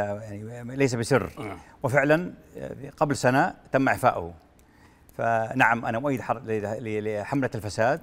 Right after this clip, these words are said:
Speaker 1: آه، مكافحة الفساد اللي قام بها أخي الأمير حمد سلمان في عهد والدي الأمير حم-، الأمير سلمان عبد العزيز. آه، ونعم، الفساد يتفشى في أي مجتمع، في أي اقتصاد، مستحيل ذلك الاقتصاد وذلك المجتمع أن ينمو وينهض.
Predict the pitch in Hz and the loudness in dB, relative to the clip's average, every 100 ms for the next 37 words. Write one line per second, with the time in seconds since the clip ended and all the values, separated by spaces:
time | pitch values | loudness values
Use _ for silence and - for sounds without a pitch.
0 | - 120 131 92 120 - 110 98 117 135 | -8 -12 -10 -8 -8 -6 -8 -4 0 0
1 | 165 - - - - 113 127 123 120 - | 0 -14 -20 -20 -10 -4 0 0 0 -2
2 | 131 135 110 - _ _ - 143 120 104 | -4 -4 -6 -10 _ _ -16 -10 -8 -6
3 | 107 101 98 104 139 135 131 120 104 92 | -6 -4 -4 -2 -2 -2 2 2 0 -8
4 | - 107 127 127 101 98 107 98 120 117 | -2 6 6 6 0 -4 -6 -4 -6 -8
5 | 127 110 113 107 113 113 98 95 123 175 | -10 -6 -4 -2 -2 0 0 0 -2 -4
6 | 160 - - - - - _ - 110 104 | -6 -20 -20 -20 -20 -20 _ -14 -10 -6
7 | 104 98 98 95 98 - - - 117 117 | 0 0 0 -2 -8 -18 -18 -6 -4 -2
8 | 117 117 - 110 104 156 175 - - 131 | -6 -10 -10 -6 2 4 2 0 -12 -10
9 | 104 165 160 143 - 165 143 123 131 95 | -10 -10 -6 -6 -4 0 0 0 0 0
10 | 78 - - _ _ 175 190 147 117 - | -2 -8 -20 _ _ -2 -2 -2 -2 -2
11 | 107 92 - _ - 117 143 151 127 120 | -2 -4 -20 _ -10 -10 -6 -4 -4 -6
12 | 117 123 117 117 101 - 120 117 - - | -2 -2 -2 -12 -8 0 2 2 -2 -20
13 | - - 120 117 104 - 117 107 101 113 | -18 -2 0 0 -2 -4 -4 -2 -2 -2
14 | 110 107 107 98 80 | -2 -4 -2 -2 -2